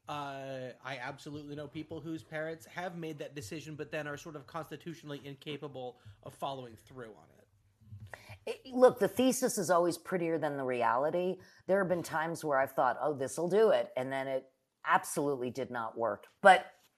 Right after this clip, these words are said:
Speaker 2: there was, um, what were, oh, Sophia as a young adult, there was an issue she had, and I was offering her up all sorts of possibilities of a solution.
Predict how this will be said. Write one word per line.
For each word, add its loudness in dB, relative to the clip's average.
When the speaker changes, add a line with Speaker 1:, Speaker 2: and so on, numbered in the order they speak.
Speaker 2:
there 4
was, 6
um, 6
what -8
were, -4
oh, 10
Sophia 2
as 4
a 0
young 0
adult, -2
there 2
was 0
an -2
issue -2
she -8
had, -2
and -2
I 6
was 0
offering 0
her 2
up 0
all 8
sorts -4
of -10
possibilities -2
of -4
a -8
solution. -6